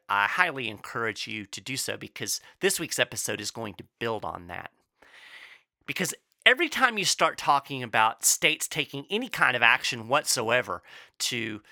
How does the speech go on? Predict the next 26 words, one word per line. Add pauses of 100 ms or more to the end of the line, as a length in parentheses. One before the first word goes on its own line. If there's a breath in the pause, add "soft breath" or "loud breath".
(100)
stop
federal
overreach
or
to (500)
try
to
do
anything, (440 loud breath)
uh,
contrary
to
the
will
of
the
great
federal
government, (420 loud breath)
you (200)
automatically
get
a
bunch
of
people